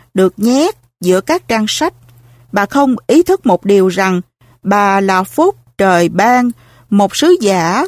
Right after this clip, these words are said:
của tuổi già. Bà là sự tương phản của vô tướng vô hình. Bà tỏa sáng đối với tôi. Mái tóc bạc trắng, khăn choàng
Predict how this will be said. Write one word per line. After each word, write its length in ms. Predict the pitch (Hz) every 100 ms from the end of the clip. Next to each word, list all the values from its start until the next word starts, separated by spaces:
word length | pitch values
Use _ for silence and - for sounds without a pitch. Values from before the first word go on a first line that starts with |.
| -
của 140 | 220
tuổi 240 | 247 220
già. 520 | 247 190 180 175 165 165 _ _ _ _ - -
Bà 400 | - 214 208 190 190 -
là 160 | 202 196
sự 220 | 196 185
tương 400 | - 285 294 269
phản 380 | - 190 196 311
của 320 | 202 185 302 - -
vô 340 | 208 285 285
tướng 380 | 277 - 294 381 392
vô 220 | 262 285
hình. 360 | 277 214 180 165 - _ _ - -
Bà 140 | 202 214
tỏa 400 | - 190 170 269
sáng 400 | - 262 262 381
đối 180 | 294 294 262
với 300 | 240 285 381 -
tôi. 380 | 233 233 233 220 _ _ _ _ _ -
Mái 200 | 233 285
tóc 260 | 330 -
bạc 200 | 269 175 -
trắng, 360 | 208 220 254 381 415 _ _
khăn 260 | - 285 285
choàng 540 | - 190 180 170 170